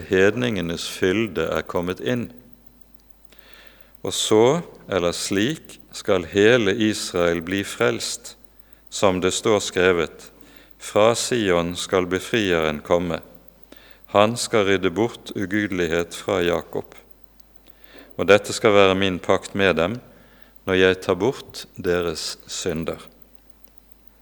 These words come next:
Det sies her altså at den forherdelse som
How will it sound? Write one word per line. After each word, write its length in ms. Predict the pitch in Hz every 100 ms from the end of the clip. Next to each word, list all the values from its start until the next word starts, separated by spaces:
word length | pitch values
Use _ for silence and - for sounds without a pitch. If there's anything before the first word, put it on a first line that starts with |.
| _ _ _ _ _ _ - _ - _ _ _ _ _ _ _ - - - - _
Det 80 | - -
sies 320 | 123 127 -
her 220 | 135 117
altså 400 | 120 113 - 92 92 95
at 140 | 98 -
den 160 | 127
forherdelse 920 | 123 - 107 127 113 90 87 - 98 90
som 300 | - 98